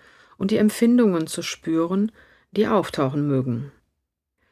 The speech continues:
Sie müssen nicht darauf warten, dass irgendetwas Besonderes passiert.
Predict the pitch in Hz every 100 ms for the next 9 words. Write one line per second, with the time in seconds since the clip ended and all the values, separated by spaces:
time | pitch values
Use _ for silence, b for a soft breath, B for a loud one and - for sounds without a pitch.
0 | b b - 175 175 185 208 - 233 226
1 | 208 196 208 214 196 - 202 202 180 202
2 | - 180 185 202 202 196 - 190 - -
3 | 196 139 - -